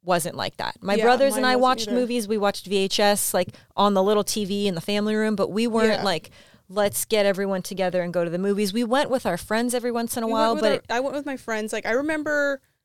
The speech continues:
Speaker 2: in summer, you know, you have a lot of free time on your hands and you look through the newspaper and it would, you'd see the showtimes and be like, "Oh,
Speaker 1: Mm-hmm.
Speaker 2: let's go see this movie."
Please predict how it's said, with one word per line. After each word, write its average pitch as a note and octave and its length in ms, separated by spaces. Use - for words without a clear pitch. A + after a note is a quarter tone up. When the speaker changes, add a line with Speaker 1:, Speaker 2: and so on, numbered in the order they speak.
Speaker 2:
in B3+ 180
summer, A3+ 580
you G#3+ 160
know, G#3+ 160
you G#3+ 160
have G#3+ 300
a G#3 80
lot G#3 160
of G#3+ 80
free G#3+ 180
time G#3 260
on G3+ 120
your G3+ 120
hands G3+ 340
and G#3 100
you G#3 160
look G#3 220
through A3+ 180
the G#3 100
newspaper G#3+ 840
and G#3 80
it G3 100
would, F#3+ 220
you'd F#3+ 180
see - 160
the G#3 120
showtimes G#3 580
and G3+ 60
be G#3 100
like, G#3 160
"Oh, - 100
Speaker 1:
Mm-hmm. B3+ 80
Speaker 2:
let's B3+ 160
go C4 140
see C4 220
this C4 260
movie." F#3+ 440